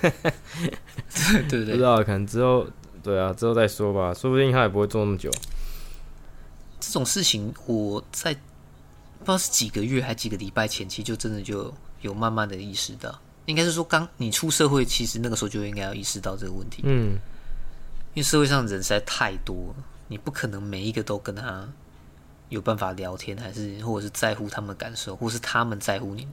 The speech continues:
Speaker 2: 对。
Speaker 1: 这真的不可能。所以出社会为什么还会那么难交朋友？就是我觉得有一方面是因为你们能，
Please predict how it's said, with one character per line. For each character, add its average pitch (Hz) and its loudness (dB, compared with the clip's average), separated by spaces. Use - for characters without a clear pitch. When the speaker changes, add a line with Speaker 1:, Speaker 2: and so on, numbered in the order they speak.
Speaker 2:
对。 95 6
Speaker 1:
这 - -2
真 127 0
的 117 0
不 107 -4
可 - -4
能。 - -14
所 - 2
以 156 6
出 - 2
社 143 4
会 131 6
为 127 4
什 113 -2
么 95 -6
还 101 -2
会 107 -2
那 113 -2
么 110 -2
难 98 -6
交 98 -2
朋 98 -8
友？ 95 -10
就 98 -8
是 104 -6
我 123 -2
觉 131 0
得 156 4
有 123 4
一 - 4
方 127 0
面 123 0
是 120 -4
因 120 -4
为 120 0
你 127 0
们 113 2
能， 117 0